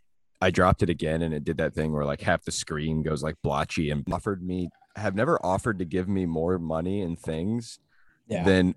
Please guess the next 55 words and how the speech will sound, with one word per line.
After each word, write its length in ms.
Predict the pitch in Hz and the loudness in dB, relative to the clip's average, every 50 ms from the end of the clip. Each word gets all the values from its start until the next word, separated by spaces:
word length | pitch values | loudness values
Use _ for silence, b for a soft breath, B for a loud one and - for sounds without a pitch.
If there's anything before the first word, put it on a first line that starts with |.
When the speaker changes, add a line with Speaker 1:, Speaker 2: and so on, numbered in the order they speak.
| - | 0
Speaker 1:
than 220 | 95 90 98 95 95 | 2 4 6 6 6
since 260 | - - 101 98 - | 6 4 4 6 6
I 100 | 98 90 | 4 4
stopped 440 | 87 - - - 85 85 85 - - - | 4 2 0 2 4 4 4 2 0 -4
asking. 540 | 78 80 78 78 80 - - - 65 58 71 | -2 -2 -2 -2 -4 -6 -10 -10 -10 -8 -2
And 100 | 73 85 | 0 2
I 40 | |
think 180 | 92 135 127 123 | 4 4 6 6
a 40 | 120 | 6
lot 200 | 98 90 95 95 | 8 8 8 6
of 80 | 85 | 6
that 240 | 76 82 80 78 73 - | 6 4 4 4 2 0
is, 420 | 73 78 80 78 71 71 - - - _ | 0 0 2 2 0 -2 -6 -12 -14 _
which 280 | - 98 98 98 - - - - | 0 4 4 4 4 2 -8 2
was, 180 | 95 101 90 92 | 2 4 4 6
like, 240 | 87 78 76 - - _ _ _ _ _ | 4 4 2 0 -8 _ _ _ _ _
high 200 | - - 95 92 | -10 -2 2 2
school 480 | 95 - - - - - - 67 - - - - - | 2 2 -2 -8 -8 -8 -8 -8 -10 -10 -14 -8 2
or, 160 | - 92 90 | 6 8 8
I 60 | 90 90 | 10 8
mean, 160 | 90 90 87 - | 8 6 6 6
or, 100 | 90 87 | 4 6
like, 160 | 82 80 78 | 6 4 2
college 340 | - 90 85 85 82 80 71 | 4 4 6 6 6 6 4
or 40 | 71 | 2
whatever. 280 | 69 69 67 73 73 - b b b b b b b - | -2 -2 -2 -2 -4 -6 b b b b b b b 4
But 100 | - 95 | 6 8
I 60 | 101 110 | 10 10
think 100 | 104 120 117 | 10 8 8
Speaker 2:
Yeah. 60 | 139 123 | 8 6
Speaker 1:
that's 140 | 110 - | 6 4
because 880 | - - - 85 87 92 85 - 101 87 85 85 82 78 - - - - _ _ _ _ _ _ - | -2 -10 -2 2 2 2 4 4 4 6 6 4 4 0 -4 -8 -10 -12 _ _ _ _ _ _ -6
they 180 | 87 90 92 90 | 2 4 4 4
just, 260 | 80 90 82 - - - 95 | 4 2 0 -2 -2 -2 0
I'm 100 | 92 87 | 4 6
out 140 | 85 87 | 6 6
of 60 | 87 82 | 6 4
the 60 | 80 | 2
house. 280 | 80 78 76 82 82 - | 0 0 0 0 0 0
They 60 | 87 | 0
don't 120 | 85 82 | 0 0
see 140 | 80 - 82 | -2 -2 -2
me 100 | 80 80 | -2 -2
very 220 | 78 87 85 85 87 | 0 2 2 2 2
often. 260 | 85 85 85 - 85 78 | 2 0 -2 -2 -4 -2
They 80 | 78 | 0
wanna 240 | 78 76 73 76 71 | 0 0 -2 -4 -6
feel 260 | - - 80 78 76 | -6 -6 -6 -4 -4
like, 340 | 71 69 71 69 - - _ _ _ _ _ _ _ | -4 -4 -6 -6 -8 -14 _ _ _ _ _ _ _
you 120 | - 120 107 | 0 0 0
know, 120 | 71 65 76 | 2 4 2
like 140 | 78 78 | 2 4
they're 100 | - 82 | 2 2
still 280 | 73 - - - 76 69 | 0 0 0 0 0 2
helping. 460 | 62 69 67 69 - 90 107 123 139 | 2 0 -2 0 2 2 2 2 0